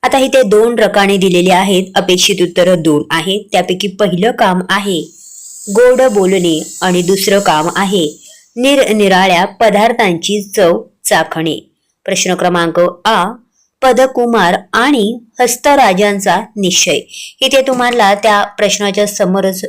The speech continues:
दोन रेघा दिलेल्या आहेत, त्याचीच अनुक्रमे उत्तरं आहेत.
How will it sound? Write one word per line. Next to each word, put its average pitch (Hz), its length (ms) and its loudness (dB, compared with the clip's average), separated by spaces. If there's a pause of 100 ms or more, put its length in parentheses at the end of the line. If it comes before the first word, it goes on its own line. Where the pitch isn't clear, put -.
दोन 202 300 0 (120)
रेघा 202 400 2 (120)
दिलेल्या 165 420 2
आहेत, 190 200 0 (500)
त्याचीच 247 480 0
अनुक्रमे 220 580 0
उत्तरं 180 460 0
आहेत. 196 340 0